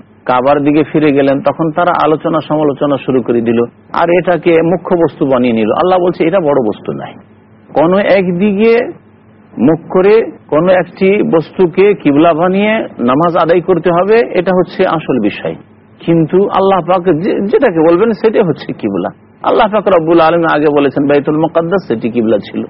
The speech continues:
আল্লাহ পাক রব্বুল আলামিন কিবলা পরিবর্তন করে দিলেন, কাবাকে কিবলা করলেন, এটি হচ্ছে কিবলা। এটা বড় বিষয় নয়, আসল বিষয় হচ্ছে ঈমানের বিষয়গুলি। আসল বিষয় হচ্ছে মৌলিক আকীদার বিষয়গুলি, কি বিশ্বাস করবেন, কি বিশ্বাস করবেন না,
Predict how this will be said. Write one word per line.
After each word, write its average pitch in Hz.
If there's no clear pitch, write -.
আল্লাহ 196
পাক 180
রব্বুল 165
আলামিন 156
কিবলা 160
পরিবর্তন 151
করে 160
দিলেন, 185
কাবাকে 156
কিবলা 175
করলেন, 196
এটি 214
হচ্ছে 180
কিবলা। 139
এটা 254
বড় 262
বিষয় 180
নয়, 90
আসল 214
বিষয় 220
হচ্ছে 233
ঈমানের 160
বিষয়গুলি। 123
আসল 151
বিষয় 208
হচ্ছে 202
মৌলিক 180
আকীদার 208
বিষয়গুলি, 175
কি 175
বিশ্বাস 160
করবেন, 180
কি 180
বিশ্বাস 180
করবেন 196
না, 143